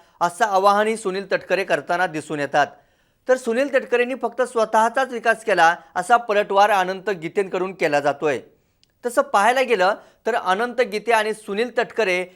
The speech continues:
हे तिसऱ्यांदा आमनेसामने आलेत. दोन हजार चौदाला अनंत गीते तर दोन हजार एकोणीसला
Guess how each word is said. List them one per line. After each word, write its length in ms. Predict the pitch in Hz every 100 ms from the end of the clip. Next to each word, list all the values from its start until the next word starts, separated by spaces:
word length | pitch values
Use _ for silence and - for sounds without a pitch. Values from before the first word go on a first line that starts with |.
| _ 185
हे 120 | 202 208 -
तिसऱ्यांदा 560 | 196 - 208 202 196 202
आमनेसामने 580 | 170 165 170 170 156 151
आलेत. 280 | 139 147 - - _ _
दोन 220 | 139 175 175
हजार 220 | 175 170
चौदाला 540 | 170 160 180 185 190 - _
अनंत 320 | 165 214 262 294
गीते 380 | 247 220 185 190 - _
तर 60 | 214
दोन 220 | 180 214
हजार 240 | 214 220 220
एकोणीसला 680 | 180 185 247 254 185 165